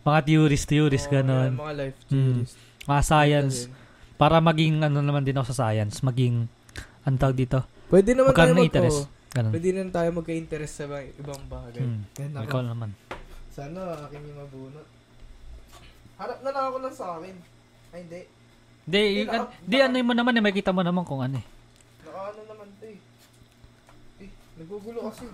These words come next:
Speaker 1: Si Bios <laughs> Jordan
Speaker 2: Ano
Speaker 1: doon.
Speaker 2: naman? Nagugulo eh.
Speaker 1: Okay lang yun.
Speaker 2: Binubunot-bunot ko pa eh. Ano eh, sa akin dito?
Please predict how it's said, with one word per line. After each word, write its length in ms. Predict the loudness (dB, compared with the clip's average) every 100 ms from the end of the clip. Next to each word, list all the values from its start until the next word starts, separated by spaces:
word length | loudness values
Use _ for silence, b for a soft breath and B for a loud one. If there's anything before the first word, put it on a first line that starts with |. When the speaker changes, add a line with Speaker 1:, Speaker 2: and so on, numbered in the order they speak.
| -20 -20 _ -14
Speaker 1:
Si 120 | -6
Bios 320 | -2 0 0 0 -2
<laughs> 160 | 0 2
Jordan 320 | 4 4 4
Speaker 2:
Ano 60 | 2
Speaker 1:
doon. 140 | 2 -2
Speaker 2:
naman? 140 | -4 -8 -12 -10
Nagugulo 420 | -8 -6 -6 -8 -8
eh. 100 | 0
Speaker 1:
Okay 160 | 2 4
lang 160 | 2 2
yun. 200 | 0 0 -2
Speaker 2:
Binubunot-bunot 920 | -4 -8 -10 -8 -8 -12 -16 -14 -14 -18
ko 100 | -20
pa 120 | -20
eh. 120 | -18 -18 -20 -20 -20 -20 -20 -20 -20 -20 -20 _ -20
Ano 160 | -20
eh, 200 | -16 -16
sa 120 | -12 -12
akin 180 | -10 -14
dito? 320 | -20 -20 -18